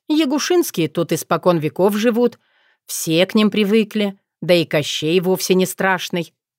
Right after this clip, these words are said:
Молодой, симпатичный, и эта гадина Отрада уже себе его захапала. Ведьма, вот она кто. «Ну что, князь?» Отрада лукаво сверкнула глазами.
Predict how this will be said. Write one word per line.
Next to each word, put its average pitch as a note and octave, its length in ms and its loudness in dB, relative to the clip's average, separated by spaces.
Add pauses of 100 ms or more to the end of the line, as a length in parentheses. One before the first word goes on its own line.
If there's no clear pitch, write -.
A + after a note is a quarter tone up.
Молодой, C4 640 4
симпатичный, G3 1120 -2 (220)
и E3+ 160 4
эта F3 200 2
гадина F#3+ 520 2
Отрада A3 460 2
уже G#3 520 4
себе A#3+ 360 2
его A3+ 140 4
захапала. E3+ 800 0 (320)
Ведьма, E3 560 2 (100)
вот D4 280 0
она D3+ 160 0
кто. C#3+ 320 -2 (680)
«Ну C#4 200 4
что, - 240 2
князь?» E3+ 580 -2 (340)
Отрада F3 480 0
лукаво F3+ 420 0
сверкнула F#3 520 0
глазами. F#3 680 0